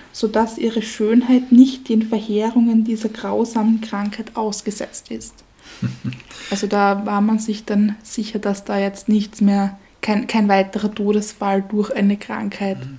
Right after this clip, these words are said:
Speaker 1: dazwischen kommt und dass auch ihre Schönheit nicht
Speaker 2: Mhm.
Speaker 1: mehr, nicht, nichts mehr rauben kann.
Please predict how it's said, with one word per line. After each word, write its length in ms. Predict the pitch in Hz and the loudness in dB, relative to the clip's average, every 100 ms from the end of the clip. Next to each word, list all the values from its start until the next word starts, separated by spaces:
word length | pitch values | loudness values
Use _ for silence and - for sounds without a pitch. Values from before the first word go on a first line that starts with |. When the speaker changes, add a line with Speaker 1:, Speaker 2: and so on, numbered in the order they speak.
| - | -16
Speaker 1:
dazwischen 380 | - 202 - 202 | -14 -10 -8 -8
kommt 360 | 208 202 196 | -6 -8 -6
und 180 | 202 196 | -6 -4
dass 240 | 196 196 - | -4 -6 -6
auch 180 | 202 - | -6 -2
ihre 200 | 208 208 | 0 0
Schönheit 600 | - 214 220 214 202 - | 2 4 6 4 -2 0
nicht 260 | 208 - - | -2 -2 -4
Speaker 2:
Mhm. 60 | |
Speaker 1:
mehr, 300 | 196 190 196 196 - - - - - - | -2 0 -2 -6 -16 -20 -20 -20 -20 -8
nicht, 240 | 220 208 - | -6 -4 -4
nichts 400 | - 214 233 - | 2 4 4 4
mehr 160 | 240 | 4
rauben 320 | 226 - - 202 | 2 -2 -4 -8
kann. 340 | 208 208 208 | -8 -8 -10